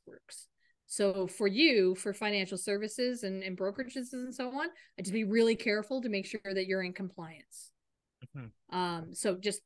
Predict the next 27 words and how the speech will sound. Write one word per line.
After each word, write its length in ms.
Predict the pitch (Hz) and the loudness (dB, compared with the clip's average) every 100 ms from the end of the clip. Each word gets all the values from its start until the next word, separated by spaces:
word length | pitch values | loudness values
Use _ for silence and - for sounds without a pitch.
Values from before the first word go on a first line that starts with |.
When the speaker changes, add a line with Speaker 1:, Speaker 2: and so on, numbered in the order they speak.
| _ | _
Speaker 1:
like, 200 | 208 180 | 0 2
that's 200 | 208 190 | 0 0
just 200 | 214 196 | -4 -4
an, 220 | 185 175 - _ - | -6 -8 -16 _ -16
an 140 | 190 | -4
offshoot. 600 | 202 214 214 - 180 208 - _ _ _ _ | 2 2 2 -2 -2 -2 -8 _ _ _ _
Um, 560 | 196 185 180 180 170 180 _ | -2 0 0 -2 -6 -12 _
anyone 380 | 247 254 240 233 | 4 4 6 2
in 240 | 202 208 | 2 2
healthcare 1080 | 202 - 233 320 - - _ 294 294 359 359 | 0 -2 0 0 -2 -20 _ 4 4 4 -2
too, 400 | - 247 311 381 - _ _ | -4 -2 -2 -4 -8 _ _
like, 120 | 202 190 | -8 -2
with 220 | 185 185 | -2 0
hipaa, 320 | 226 302 330 370 - _ _ _ _ 214 | -2 2 0 0 -8 _ _ _ _ -8
just 120 | 196 | -4
be 80 | 226 | -2
careful 760 | - 233 240 233 208 196 202 202 | 4 4 4 2 2 2 -2 -6
that 260 | 196 202 | -2 -2
you're 160 | 190 190 | 0 0
in 120 | 185 | 0
compliance 840 | 214 196 208 185 165 170 175 - - | -4 -6 -4 -4 -8 -14 -12 -12 -8
anytime. 560 | 190 175 196 170 165 - - _ _ - | -6 -6 -6 -8 -8 -14 -20 _ _ -4
Um, 440 | 190 180 180 180 - _ _ _ - - | 0 2 2 -2 -6 _ _ _ -14 2
but 280 | 262 240 | 2 4
yeah, 280 | 254 240 180 | 6 8 8
if 200 | 226 214 | 6 6
you, 460 | 220 254 262 247 | 4 4 4 2